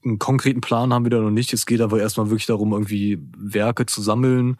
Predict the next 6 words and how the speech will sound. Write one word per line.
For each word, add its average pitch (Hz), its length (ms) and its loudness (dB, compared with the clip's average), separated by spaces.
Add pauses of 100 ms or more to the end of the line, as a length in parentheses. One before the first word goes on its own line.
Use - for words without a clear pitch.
(500)
und 131 260 2
aber 120 160 2
auch 104 160 0
wirklich 120 380 2
irgendwie 117 220 0
Produzenten 117 920 -2